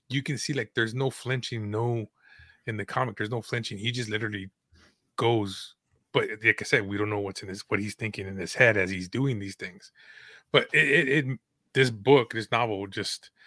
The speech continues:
our novel, comic, really got me interested, and I'm looking forward to reading the other ones. I wanted to continue reading, but I knew if I read it all, and as we're covering them weekly, <laughs> I would forget what I read. So I was like, "I'm just gonna wait and read it every week ahead of time as we get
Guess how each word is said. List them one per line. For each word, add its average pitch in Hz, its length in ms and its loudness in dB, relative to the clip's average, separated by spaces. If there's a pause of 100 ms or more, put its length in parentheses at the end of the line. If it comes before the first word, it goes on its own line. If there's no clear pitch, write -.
(280)
our 101 140 2
novel, 87 340 -4
comic, 123 480 4 (220)
really 107 320 4
got 101 200 -2
me 98 80 -8
interested, 101 440 -8
and 92 220 -10 (640)
I'm 107 100 -2
looking 104 260 -2
forward 101 360 -4
to 104 80 -4
reading 101 280 0
the 92 100 0
other 95 140 0
ones. 95 180 -4
I 107 80 6
wanted 131 280 8
to 135 80 8
continue 120 400 2
reading, 147 380 2 (180)
but 110 120 4
I 110 100 8
knew 113 160 0
if 113 80 0
I 104 60 8
read 101 260 6
it 120 120 4
all, 127 280 4 (760)
and 107 200 4
as 104 200 2
we're 98 100 -4
covering 107 400 -2
them 98 180 -6
weekly, 131 480 -4 (160)
<laughs> 120 180 -10
I 107 100 -2
would 113 160 -2
forget 104 380 -2
what 104 140 -2
I 98 60 0
read. 95 380 0 (400)
So - 160 -2
I - 20 0
was 104 100 -4
like, 95 180 -6
"I'm 107 120 -2
just 107 140 -8
gonna 107 160 0
wait 101 300 0 (360)
and 101 160 -6
read 104 180 -2
it 104 120 -6 (120)
every 98 300 -2
week 101 260 -6
ahead 101 260 -2
of 101 100 -8
time 104 160 -8
as 98 240 -2
we 98 160 -6
get 104 200 -4